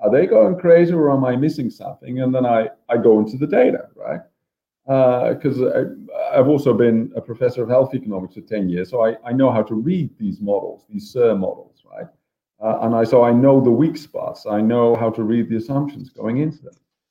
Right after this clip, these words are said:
So I came to the conclusion: look, the I F R looks like being point two. Uh, the people who die of this are about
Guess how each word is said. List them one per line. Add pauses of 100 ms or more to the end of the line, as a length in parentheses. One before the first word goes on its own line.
(280)
So
I
came
to
the
conclusion:
look,
the
I
F
R
looks
like
being
point (120)
two.
Uh,
the
people
who
die
of
this
are
about